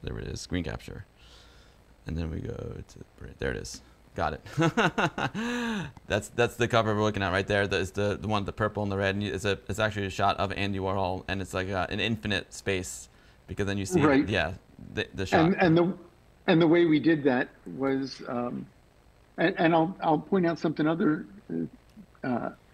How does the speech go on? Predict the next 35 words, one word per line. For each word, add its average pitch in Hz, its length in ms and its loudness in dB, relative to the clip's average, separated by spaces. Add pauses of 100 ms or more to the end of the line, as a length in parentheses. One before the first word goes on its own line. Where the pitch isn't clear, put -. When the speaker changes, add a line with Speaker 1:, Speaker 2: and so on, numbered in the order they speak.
(1000)
Speaker 2:
Andy 175 340 6
realized 151 560 4
that 131 140 -6
this 147 180 0
was 131 120 -2
gonna 147 200 4
be 147 220 6
for 143 140 -2
the 127 100 2
cover, 135 420 0 (960)
and, 139 540 4 (720)
but 147 160 4
also 156 300 4
realized 131 540 4
that 131 160 4 (120)
a 147 80 0
normal 135 320 6
monitor 135 500 4
is 120 200 2
in 120 160 4
landscape 131 500 2
format. 131 380 -4 (960)
So, 135 680 2
um, 123 400 0
he 147 180 4
had 143 220 4
the 135 100 6
idea 131 300 6
to 120 100 0
turn 147 260 4
the 131 60 6
monitor 143 540 2
on 127 120 0
its - 140 -6
side 143 400 0